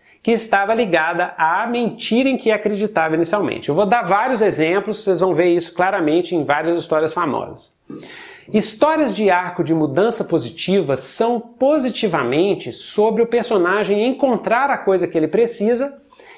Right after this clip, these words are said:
que é ligada à verdade que ele necessitava para se transformar em um novo indivíduo. E, ah, como tal momento,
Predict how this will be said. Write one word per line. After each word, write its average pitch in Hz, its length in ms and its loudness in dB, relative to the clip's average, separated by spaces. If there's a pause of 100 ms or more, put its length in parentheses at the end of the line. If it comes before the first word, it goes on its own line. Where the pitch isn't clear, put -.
(120)
que 277 140 4
é 254 80 4
ligada 202 540 2
à 190 180 -2
verdade 180 680 0
que 226 180 0
ele 226 600 0 (140)
necessitava 208 1040 0
para 220 240 0
se 240 100 -2
transformar 214 640 0
em 208 80 2
um 254 100 0
novo 165 300 2
indivíduo. 165 720 0 (480)
E, 208 720 0 (320)
ah, - 380 -2
como 330 380 2
tal 277 300 2
momento, 143 680 -2